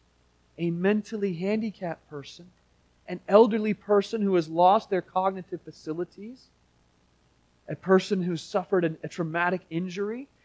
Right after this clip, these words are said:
There are many reasons we might not be able to respond cognitively to the Word of God.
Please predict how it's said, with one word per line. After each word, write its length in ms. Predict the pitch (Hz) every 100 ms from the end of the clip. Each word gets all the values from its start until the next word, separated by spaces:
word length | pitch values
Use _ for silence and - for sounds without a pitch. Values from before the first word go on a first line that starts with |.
| _ -
There 180 | 156 180
are 60 |
many 300 | 175 185 240
reasons 580 | 202 214 254 202 185 160
we 140 | 185
might 320 | 220 202 214 196
not 240 | 202 196
be 100 | 190
able 300 | 196 202 190
to 140 | -
respond 840 | 170 156 - 175 190 226 151 156 170 _ _ _
cognitively 1300 | - 175 180 247 214 202 - 190 151 147 143 151 220 - _ _ _ _ _ _ _ _ _ _ _
to 100 | 160
the 100 | 165
Word 280 | 170 170
of 120 | 175 156
God. 340 | 190 233 156